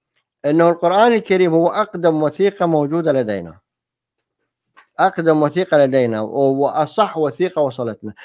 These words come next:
بالتالي هذا القران الكريم في داخله اثار، يعني يقول لك احنا الان عندما ياتي مثلًا خزعل الماجي يقول لك لا توجد لدينا اثار الانبياء فرضا، مو؟ آه، اوكي، والعلماء معظم الباحثين والاكاديميين يتحدثون بهاي اللهجه، صحيح لا يوجد،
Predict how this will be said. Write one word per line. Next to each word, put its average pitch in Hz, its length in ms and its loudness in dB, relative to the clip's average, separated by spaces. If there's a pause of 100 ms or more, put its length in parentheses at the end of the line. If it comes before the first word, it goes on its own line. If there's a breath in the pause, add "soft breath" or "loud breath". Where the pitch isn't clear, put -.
(180 loud breath)
بالتالي 180 640 2
هذا 190 240 4
القران 175 480 4
الكريم 117 560 -4
في 139 160 -2
داخله 165 600 2
اثار، 117 400 0
يعني 120 280 -6
يقول 147 140 -4
لك 165 140 -2
احنا 160 200 0
الان 156 220 0
عندما 151 400 -2
ياتي 156 320 -4
مثلًا 139 320 -4
خزعل 147 300 -4
الماجي 139 280 -4
يقول 139 200 -4
لك 156 100 -2
لا 170 160 2
توجد 160 180 -6
لدينا 143 520 0
اثار 147 200 2
الانبياء 110 560 -4 (300)
فرضا، 123 400 0 (1700)
مو؟ 156 320 0 (340)
آه، 139 100 2
اوكي، 170 540 0
والعلماء 156 680 2
معظم 170 380 2
الباحثين 135 680 -2
والاكاديميين 135 720 -2
يتحدثون 139 560 -6
بهاي 143 240 2
اللهجه، 101 280 -4
صحيح 147 260 0
لا 160 140 6
يوجد، 131 180 2